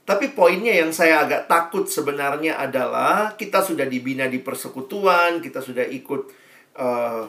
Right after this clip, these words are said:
potri, kita ikut kelompok kecil, kita dibina, tapi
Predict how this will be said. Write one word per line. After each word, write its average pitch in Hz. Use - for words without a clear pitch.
potri, 190
kita 127
ikut 127
kelompok 135
kecil, 175
kita 139
dibina, 156
tapi 196